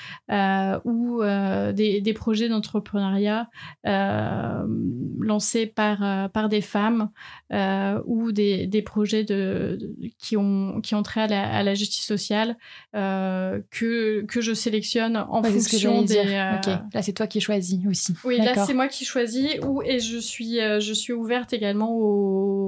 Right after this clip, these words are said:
Speaker 1: aux suggestions et aux, et aux propositions.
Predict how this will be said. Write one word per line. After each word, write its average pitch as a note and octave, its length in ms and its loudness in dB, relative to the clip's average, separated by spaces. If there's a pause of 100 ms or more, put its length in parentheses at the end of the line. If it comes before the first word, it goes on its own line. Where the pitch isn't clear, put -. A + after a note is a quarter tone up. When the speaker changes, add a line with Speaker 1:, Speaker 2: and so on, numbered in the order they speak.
Speaker 1:
aux A#3 140 2
suggestions A#3 640 0
et A3+ 140 0
aux, G#3 480 2
et G#3+ 100 0
aux G#3+ 100 2
propositions. G#3+ 760 -2